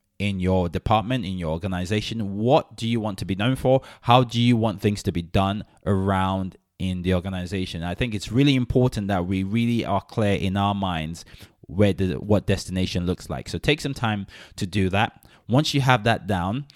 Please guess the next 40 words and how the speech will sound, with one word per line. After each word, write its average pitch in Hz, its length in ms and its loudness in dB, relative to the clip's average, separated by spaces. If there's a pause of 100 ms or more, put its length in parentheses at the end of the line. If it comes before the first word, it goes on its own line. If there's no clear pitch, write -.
(220)
the 104 100 -2
second 139 560 0
thing 101 180 0
I 95 60 2
would 98 100 2
like 104 200 0
for 101 100 -4
you 98 100 2
to 92 140 -6
do 92 340 0
is 85 560 -4 (380)
start - 440 -2
to 127 120 4
model 107 840 6
that 95 300 -4
behavior 85 840 -2 (320)
with 95 360 0
those 98 380 0
around 87 500 0
you. 60 240 -8 (260)
And 107 140 0
I'm 107 100 0
skipping 147 480 0
communicate, 117 640 0
not 135 220 0
because 117 240 2
I 113 80 4
don't 110 180 0
think 104 180 -2
it's 92 140 -2
important, 92 640 4
but 90 320 0
I 98 80 0
think 127 220 -2
a - 40 2
lot 110 320 4
of 101 140 -2
times 57 560 -8 (220)
we 98 220 0
say 117 720 -2